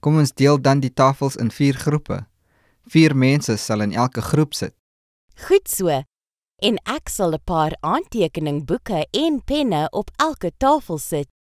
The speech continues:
Speaker 1: Dankie. En ons sal 'n kort verduideliking hê wat 'n projekter gebruik voor die sessie begin. Ons het 'n projekter hier nodig.
Speaker 2: Goed so. Ons gaan ook 'n wit bord gebruik,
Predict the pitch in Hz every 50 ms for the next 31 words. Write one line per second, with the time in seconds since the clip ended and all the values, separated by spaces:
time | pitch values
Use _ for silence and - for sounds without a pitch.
0 | _ _ _ _ _ - 139 156 185 175 - 120 95 - - _ _ _ _ _
1 | _ _ _ _ _ _ _ _ - 120 123 123 143 147 147 - 147 131 123 -
2 | - - 175 170 - - - - 127 110 - 110 120 139 151 147 - 127 117 101
3 | 101 107 110 110 107 110 104 - 113 - - 117 107 107 113 139 - - 143 131
4 | - - 107 92 104 104 107 - - - 131 127 120 123 120 - - 123 117 -
5 | - 104 107 98 - - 156 117 92 90 - _ _ _ _ _ _ _ _ _
6 | - 139 135 127 - - 127 - - 120 110 110 123 - - - - 117 107 98
7 | 104 101 107 113 127 143 117 87 - - - - _ _ _ _ _ _ _ _
8 | _ _ _ - - - - 233 208 - - - - - 165 160 143 135 139 _
9 | _ _ _ _ _ _ _ _ _ - - 185 208 247 247 - - 190 156 143
10 | - 185 180 233 247 - - - 156 131 120 135 214 - - - - - 147 135
11 | 135 - - - - 143 127 156 160 139 127 131 _ - -